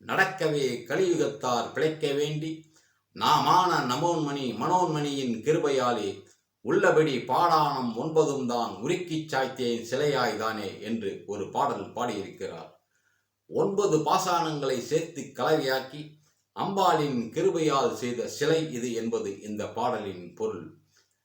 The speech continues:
இந்த நவபாசான பழனி முருகனின் சிறப்புகள் என்ன? போகருக்கு முருகபெருமான் கனவில் தோன்றி காட்சி கொடுத்தார்.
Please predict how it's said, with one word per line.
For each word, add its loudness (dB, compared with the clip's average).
இந்த -2
நவபாசான 0
பழனி 4
முருகனின் -4
சிறப்புகள் 2
என்ன? -6
போகருக்கு 2
முருகபெருமான் 0
கனவில் -4
தோன்றி -6
காட்சி -8
கொடுத்தார். -10